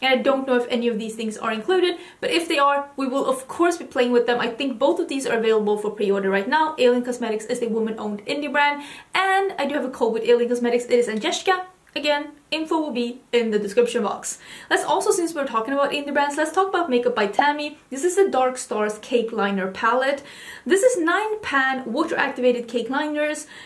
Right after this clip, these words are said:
including exclusive colors that we don't sell individually. I have tried some of the Makeup by Tammy, uh, liquid liners.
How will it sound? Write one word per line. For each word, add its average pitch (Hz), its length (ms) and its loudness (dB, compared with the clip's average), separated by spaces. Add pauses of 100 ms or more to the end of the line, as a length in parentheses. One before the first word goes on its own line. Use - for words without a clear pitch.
(120)
including 320 600 0
exclusive - 600 -4
colors 240 380 2
that 220 140 0
we 220 80 -4
don't 214 340 2
sell 208 320 -2
individually. 202 840 0 (180)
I 247 60 -2
have 427 260 0
tried 339 320 0
some 320 140 -2
of 269 120 -2
the 285 160 -4
Makeup 262 260 -2
by 240 120 0
Tammy, 226 520 -2
uh, 226 260 0
liquid 220 300 2
liners. 339 520 0